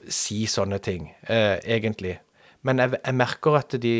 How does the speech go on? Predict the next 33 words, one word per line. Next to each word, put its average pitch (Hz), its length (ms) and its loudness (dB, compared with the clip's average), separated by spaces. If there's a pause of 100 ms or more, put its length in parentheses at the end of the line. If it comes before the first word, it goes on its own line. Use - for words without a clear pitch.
(120)
de 120 160 -6
trenger, 120 560 0
eh, 104 140 -2
voksenkontakt. 120 1040 -2
Jeg 117 180 -2
merker 110 440 0
at 117 180 -8
de 113 240 -6
blir 107 160 -2
trygge 113 540 -2
når, 110 380 -2
eh, 98 280 0 (680)
jeg 107 220 -4
ser - 240 -2
på - 160 -2
de, 139 140 0 (160)
eh, 104 340 -2 (240)
når 110 160 -4
de 110 80 -2
får 110 340 -2
oppmerksomhet, 117 760 -4 (560)
og 107 140 -6
det 110 120 -2
ber 110 320 2
de 113 80 0
om 107 160 -2
hele 101 360 -4
tiden. 101 360 -6 (840)
Jeg 160 100 2
tenker 143 320 6
også 156 240 6
på, 147 160 6 (140)
eh, 113 440 6